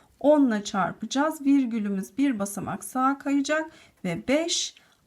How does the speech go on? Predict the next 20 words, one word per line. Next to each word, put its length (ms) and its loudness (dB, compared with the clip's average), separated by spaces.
ar 360 2
olarak 640 -2
bulacağız. 480 -10
Çocuklar, 360 -4
arazi 440 2
ölçüsü 420 -8
bil-, 220 -6
bilgisi 440 -2
bakın 380 0
bu 40 -20
kadar. 480 2
Üç 200 -6
tane 360 0
kat 340 -4
var 240 4
bilmemiz 520 -2
gereken, 640 -2
bize 320 -2
lazım 400 -4
olan. 340 -4